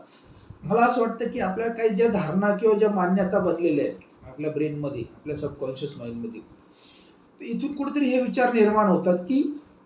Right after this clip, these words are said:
समोरच्याचं कुठेतरी, अं, निगेटिव्ह झालं पाहिजे किंवा वाईट झालं पाहिजे, हे वारंवार, वारंवार विच-, विचार आपल्या मनात येत असतात. आणि मला असं वाटतं की आपल्याला सर्वात जास्त दुःखी हे विचार करत असतात.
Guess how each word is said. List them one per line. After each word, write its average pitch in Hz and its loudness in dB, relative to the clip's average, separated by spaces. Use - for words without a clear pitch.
समोरच्याचं 254 0
कुठेतरी, 233 -4
अं, 180 4
निगेटिव्ह 214 6
झालं 170 8
पाहिजे 151 6
किंवा 180 2
वाईट 170 10
झालं 135 2
पाहिजे, 131 -2
हे 226 4
वारंवार, 254 2
वारंवार 254 2
विच-, 208 -8
विचार 190 4
आपल्या 202 2
मनात 185 4
येत 156 2
असतात. - -4
आणि 208 -4
मला 202 0
असं 226 2
वाटतं 214 -2
की - -6
आपल्याला 202 0
सर्वात 190 2
जास्त 202 -2
दुःखी 190 -2
हे 214 0
विचार 190 -2
करत 147 -2
असतात. 113 -10